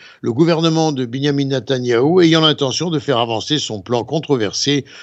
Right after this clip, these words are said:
de refonte du système judiciaire, tandis que Washington réclame que des réformes ne s'exercent que dans le cadre d'un large consensus.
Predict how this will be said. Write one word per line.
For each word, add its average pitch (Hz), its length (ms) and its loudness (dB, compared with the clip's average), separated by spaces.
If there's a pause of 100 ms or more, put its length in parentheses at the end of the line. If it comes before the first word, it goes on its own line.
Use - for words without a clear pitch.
(120)
de 139 140 2
refonte 139 500 0
du 110 140 -8
système 190 420 0
judiciaire, 127 680 -4 (260)
tandis 143 280 -2
que 139 120 0
Washington 165 680 0
réclame 139 560 -2
que 113 100 -8
des 98 160 -2
réformes 170 540 2 (260)
ne 202 220 4
s'exercent 143 640 -2
que - 140 0
dans 160 180 2
le 123 140 -2
cadre 135 380 -2
d'un 113 160 -4
large 156 280 0
consensus. 143 800 -2